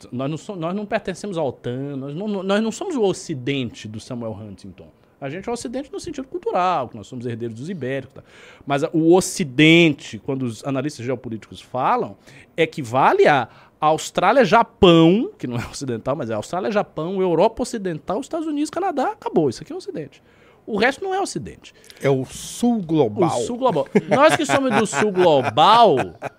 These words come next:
Speaker 1: nós não temos nenhuma defesa. Não é isso?
Speaker 2: Ah, a gente só tá aqui pra obedecer.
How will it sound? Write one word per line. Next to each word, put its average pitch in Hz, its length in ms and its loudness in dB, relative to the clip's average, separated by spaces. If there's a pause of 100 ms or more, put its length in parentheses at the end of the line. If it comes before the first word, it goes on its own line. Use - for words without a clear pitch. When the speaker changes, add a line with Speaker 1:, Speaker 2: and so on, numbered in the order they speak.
(240)
Speaker 1:
nós 247 220 -2
não 339 120 -6
temos 262 760 -6
nenhuma 196 360 -8
defesa. 240 680 -10 (1080)
Não 135 120 -2
é - 40 0
isso? - 340 -6 (540)
Speaker 2:
Ah, 78 200 -8
a 113 80 -6
gente 143 220 -8
só 151 160 -4
tá 175 120 -2
aqui 180 200 -4
pra 190 140 0
obedecer. 185 680 0